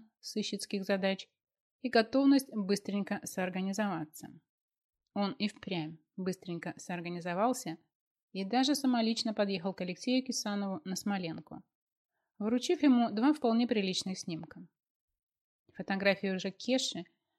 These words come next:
детектив взял из квартиры Карачаева, и на следующий день он вновь катил в направлении Московского моря,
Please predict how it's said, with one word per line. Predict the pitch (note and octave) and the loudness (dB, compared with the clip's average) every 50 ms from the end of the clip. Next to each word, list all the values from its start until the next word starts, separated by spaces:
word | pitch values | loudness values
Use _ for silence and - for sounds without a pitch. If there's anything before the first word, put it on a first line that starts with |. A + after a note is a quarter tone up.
| _ _ - | _ _ -6
детектив | G#3 G#3 G#3+ B3 A#3+ - - E4 - - | -4 -2 -2 -2 0 0 -2 -2 -2 -2
взял | A3 G#3 G#3 G3+ A3 A#3+ B3+ | -2 -2 0 2 4 4 4
из | C4 B3+ | 4 2
квартиры | - G#3+ G#3 G3+ - - G3 G3 G3 | 2 0 -2 0 0 0 -2 -2 0
Карачаева, | - G#3 G#3 A#3 A3+ - - F#3+ E3+ E3 D#3+ F3 G3+ F#3 - _ _ _ _ _ _ _ _ _ _ _ _ - | 0 0 0 0 -2 -2 -4 -6 -6 -6 -8 -10 -12 -14 -18 _ _ _ _ _ _ _ _ _ _ _ _ -4
и | G3 | -2
на | F#3+ G3 G3 | 0 0 0
следующий | - - C4+ C#4 D4 C4 - C#4 B3+ A3+ | 2 2 4 4 4 4 4 2 2 2
день | A#3+ B3 A#3+ A#3 - | 4 4 2 2 2
он | - G3+ G3 E3+ | 0 0 0 0
вновь | D#3+ F#3 G#3 A#3+ C4+ C4 | 0 0 2 2 2 2
катил | - G#3 G3 - - G#3 G3 | 0 -2 -2 0 0 0 0
в | G3+ | 0
направлении | F#3+ F#3 F#3 F#3+ F3+ G3+ B3 C4 B3+ A#3+ | -2 -2 -2 -2 0 2 4 4 4 4
Московского | A3 G3 - - - F#3+ F3 - - E3+ E3+ E3+ | 4 2 0 -4 -6 -8 -8 -8 -10 -8 -6 -4
моря, | F3 F#3 G#3 G#3+ A3 G#3+ | -2 0 0 0 -2 -4